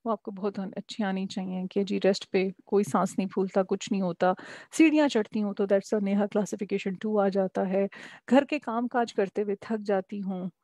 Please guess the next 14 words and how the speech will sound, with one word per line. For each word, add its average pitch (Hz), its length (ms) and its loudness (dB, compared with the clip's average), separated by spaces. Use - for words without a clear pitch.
ठीक 226 220 -4
है 214 100 2
जी, 202 160 -6
और - 160 -4
in 214 100 2
between 202 340 -2
मुझे 196 220 0
रेस्ट 190 260 0
करना 208 280 -2
पड़ता 196 320 -4
है, 196 280 -4
तो 202 180 -4
this 208 220 -6
is 196 100 -6